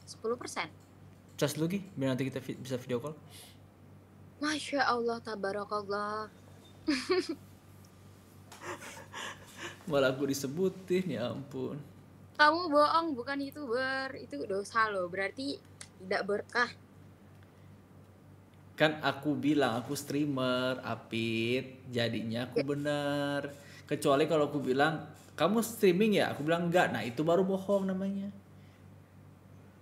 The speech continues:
Speaker 1: Mas, aku anak orang loh.
Speaker 2: Hah? Ya, kata
Speaker 1: Aku
Speaker 2: si-,
Speaker 1: anak orang loh.
Speaker 2: ya, kata siapa kamu anak binatang? Anak orang lah.
Speaker 1: Iya, ada yang nonton lagi.
Speaker 2: Eh, kamu, gini.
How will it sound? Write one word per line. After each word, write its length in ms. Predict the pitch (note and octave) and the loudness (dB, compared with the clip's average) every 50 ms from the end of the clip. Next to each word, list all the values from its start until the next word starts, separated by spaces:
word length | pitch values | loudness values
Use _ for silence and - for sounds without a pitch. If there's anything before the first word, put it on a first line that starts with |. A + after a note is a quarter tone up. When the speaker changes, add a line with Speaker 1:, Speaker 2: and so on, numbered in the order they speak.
| - - - | -20 -10 0
Speaker 1:
Mas, 240 | C4 D4 D4+ - | 0 0 2 4
aku 240 | D#4+ C#4+ - D#4 E4+ | 4 2 4 4 4
anak 320 | E4+ D#4 C#4+ C#4+ C4+ C4 A#3 | 4 4 2 0 0 0 -2
orang 320 | A#3 A#3 C4 C#4 C#4+ C#4+ | -4 -2 -2 -2 -2 0
loh. 240 | C4 A#3 G3 F3 E3 E3 - - - - - - - - - - | -2 -2 -4 -4 -6 -8 -12 -16 -20 -20 -20 -20 -20 -20 -6 -6
Speaker 2:
Hah? 260 | C#4 - - G#4+ E4 G3+ - G#4 G4+ - - - - - - - - - - - - | -2 4 6 6 6 6 4 0 0 0 -4 -12 -20 -20 -20 -20 -16 -12 -10 -4 -4
Ya, 80 | - | 2
kata 160 | D3+ A#3 A#3 G#3+ | 6 6 6 6
Speaker 1:
Aku 80 | G#3 | 6
Speaker 2:
si-, 120 | D#4+ D#4+ E4 | 4 4 2
Speaker 1:
anak 120 | D#4 - - - - - - - - - - D4 | 2 -2 -8 -16 -20 -20 -20 -20 -20 -14 -8 -6
orang 80 | D4 | -4
loh. 420 | C#4 C4 A#3+ A3+ G#3+ G#3 F#3+ F#3 - - - - - | -2 -2 -2 -4 -6 -6 -8 -12 -14 -16 -18 -6 0
Speaker 2:
ya, 120 | D#3+ F#3+ F#3+ | 0 0 2
kata 160 | - G#3+ G#3+ | 0 0 0
siapa 320 | B3 B3 - D4+ E4 E4+ F4+ | 0 0 0 0 0 0 0
kamu 240 | D4 A3 F3 D3 D3 | 0 2 2 2 2
anak 80 | - | 2
binatang? 480 | C3 B2 B2 A#2+ A2 - - F3 G#3 A#3+ | 0 0 0 0 -2 -2 -2 -2 -2 -2
Anak 160 | A#3+ B3+ - - E4+ | -2 -4 -6 -6 -4
orang 320 | D4 G3+ G3+ A#3+ D4+ - | -2 -2 -2 -4 -6 -8
lah. 20 | - - - - - - - - - - - - - - - - - - - - - - - - | -10 -16 -20 -20 -20 -20 -20 -20 -20 -20 -20 -20 -20 -20 -20 -20 -20 -20 -20 -20 -20 -20 -20 -12
Speaker 1:
Iya, 240 | G3 G3 G3 G3 F#3+ | -8 -6 -6 -4 -2
ada 80 | G3+ G3 G3 | -2 -2 -2
yang 100 | G3 G3+ G#3 | -2 -4 -6
nonton 400 | G#3+ G#3+ A3+ A#3 A#3 C4 B3+ B3+ | -8 -6 -6 -6 -4 -4 -2 0
lagi. 880 | B3+ B3+ B3 B3 A#3 - B3+ B3+ B3+ B3+ B3+ B3+ B3+ B3+ B3 B3+ B3 B3+ B3 B3+ - - - - - - - - - - - - - - - - - - - - - - | 0 0 -2 -2 -4 -6 -4 -4 -2 -2 -2 -2 -2 -2 -4 -4 -6 -8 -10 -12 -16 -20 -20 -20 -20 -20 -20 -20 -20 -20 -20 -20 -20 -20 -20 -20 -20 -20 -20 -20 -8 2
Speaker 2:
Eh, 160 | - D#3 D3+ | 4 4 4
kamu, 320 | D#3 D#3+ E3 G3+ G#3+ F#3 - - - - - - - - - - - - | 6 4 4 4 2 0 -2 -6 -12 -16 -18 -18 -20 -20 -20 -12 -2 2
gini. 320 | D3 D3+ C3 A2+ A#2 | 4 4 4 4 0